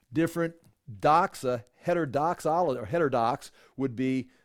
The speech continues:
a different opinion or a different, uh, truth. And so when we talk about heresy, we're talking about heterodox. And when we're talking about sound doctrine, we're talking about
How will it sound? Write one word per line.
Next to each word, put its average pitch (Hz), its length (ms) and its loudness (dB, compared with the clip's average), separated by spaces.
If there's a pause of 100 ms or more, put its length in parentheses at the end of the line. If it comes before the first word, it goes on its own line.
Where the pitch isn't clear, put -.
(400)
a 147 100 -2
different 143 400 -2
opinion 131 420 -6
or 123 280 -2
a 123 160 0
different, 123 680 -6 (340)
uh, 120 320 -2 (120)
truth. 123 440 -2
And 107 100 -8
so 131 320 0 (360)
when 135 140 -4
we 147 100 0
talk 165 240 2
about 135 380 2
heresy, 160 420 2
we're 143 80 -2
talking 135 220 0
about 123 220 0
heterodox. 127 800 0 (800)
And 143 440 0
when 135 180 -2
we're 147 120 0
talking 151 300 0
about 131 300 2
sound 160 440 -2
doctrine, 131 300 2
we're 127 80 -8
talking 131 320 0
about 127 320 0